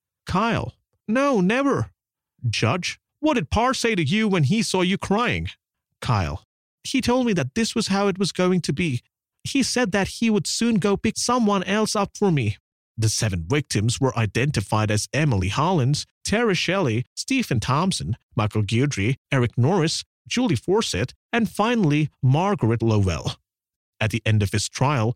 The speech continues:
Rustin Parr was sentenced to death by hanging. The night before his execution, he admitted to his confessor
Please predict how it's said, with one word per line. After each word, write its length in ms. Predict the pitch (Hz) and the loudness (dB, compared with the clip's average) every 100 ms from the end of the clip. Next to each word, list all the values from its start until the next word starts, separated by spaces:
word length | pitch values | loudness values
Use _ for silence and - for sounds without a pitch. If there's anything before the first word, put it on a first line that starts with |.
| _ - | _ 0
Rustin 480 | 117 196 - 92 | 2 2 -2 -4
Parr 220 | 87 131 127 | 0 0 0
was 140 | 127 | 0
sentenced 480 | 151 185 - 107 - | 0 -2 0 -2 -2
to 60 | |
death 300 | 85 113 113 | -2 -2 -2
by 140 | 127 127 | 0 2
hanging. 600 | 117 143 101 73 - 90 _ _ | 2 2 0 -2 -6 -10 _ _
The 80 | - | 0
night 260 | 117 214 226 | 2 0 -2
before 300 | 143 151 123 | -2 2 2
his 160 | 117 | 2
execution, 720 | 107 - 85 - 147 - 101 113 _ | -2 -4 -6 -4 -2 -2 -2 -4 _
he 120 | - | -2
admitted 360 | 220 165 233 - | 0 0 0 0
to 100 | - | 0
his 160 | 110 - | 0 -2
confessor 640 | 82 80 175 165 107 | -8 -2 -2 0 -2